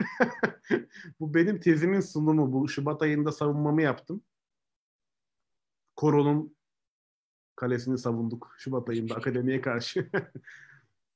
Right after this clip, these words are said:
Ee, ben şöyle bir şey yazmışım başında. Şimdi demin baktım,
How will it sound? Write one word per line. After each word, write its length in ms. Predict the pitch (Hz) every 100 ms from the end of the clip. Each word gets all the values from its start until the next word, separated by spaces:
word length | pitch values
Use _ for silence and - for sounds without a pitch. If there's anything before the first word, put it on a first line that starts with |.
| _ 135
Ee, 360 | 135 127 123 - _ _ _ _ _ _ _ -
ben 400 | 120 143 175 -
şöyle 280 | 135 196 208
bir 60 | 170
şey 280 | 180 180 -
yazmışım 500 | 135 131 131 135 123
başında. 280 | 120 - 175
Şimdi 240 | 151 151
demin 240 | 147 160 151
baktım, 420 | 139 - 180